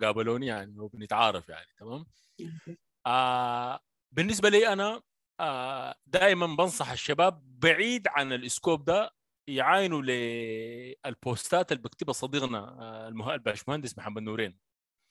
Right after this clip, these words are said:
Speaker 1: تمام؟ آه، الفرصة، الفرصة اللي هي بتعتمد على الاستعداد الجيد والحظ. تمام؟ فافتكر إنه،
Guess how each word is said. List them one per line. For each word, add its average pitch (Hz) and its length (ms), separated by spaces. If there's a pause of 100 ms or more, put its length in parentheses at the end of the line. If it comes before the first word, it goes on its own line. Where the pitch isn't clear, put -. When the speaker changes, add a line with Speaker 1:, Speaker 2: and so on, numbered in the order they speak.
(520)
Speaker 1:
تمام؟ 143 300 (1500)
آه، 127 640 (120)
الفرصة، 196 580 (1080)
الفرصة 196 480 (600)
اللي 123 160
هي 165 140
بتعتمد 139 540
على 107 320
الاستعداد 117 720
الجيد 190 340
والحظ. 117 580 (1160)
تمام؟ 117 360 (1160)
فافتكر 123 1300
إنه، 220 460